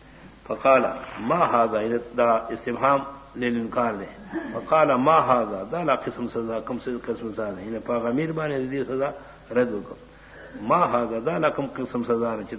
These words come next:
سزا سزا ورکے۔ سمعت رسول اللہ صلی اللہ علیہ وسلم یقول، ان اللہ عز و جل يعذب الذین يعذبون الناس فی الدنیا۔ اللہ سزا ورکئی۔ اگا خلق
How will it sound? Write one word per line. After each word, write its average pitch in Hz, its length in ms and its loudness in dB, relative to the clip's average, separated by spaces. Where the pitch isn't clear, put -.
سزا 120 280 0
سزا 113 220 -2
ورکے۔ 107 280 -6
سمعت 151 320 0
رسول 131 400 0
اللہ 123 400 2
صلی 117 80 -2
اللہ 117 100 0
علیہ - 20 2
وسلم 123 300 -2
یقول، 120 360 0
ان 165 180 0
اللہ 147 200 2
عز 123 340 4
و 117 160 4
جل 139 300 2
يعذب 127 480 2
الذین 123 560 2
يعذبون 120 600 2
الناس 117 520 -2
فی 131 80 -6
الدنیا۔ 101 520 -6
اللہ 131 680 4
سزا 135 320 6
ورکئی۔ 120 400 4
اگا 135 240 4
خلق 175 400 0